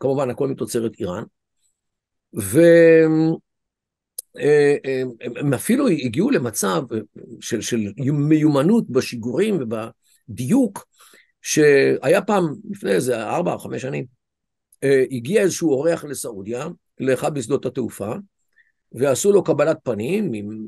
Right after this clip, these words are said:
בימת כבוד ושטיח אדום ופמליה והכל, והחות'ים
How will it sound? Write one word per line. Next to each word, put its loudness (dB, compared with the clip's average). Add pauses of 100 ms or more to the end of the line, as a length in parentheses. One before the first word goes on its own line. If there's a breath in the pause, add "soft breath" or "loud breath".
בימת -6
כבוד 0
ושטיח -6
אדום 6 (640)
ופמליה 2
והכל, 0 (680)
והחות'ים 0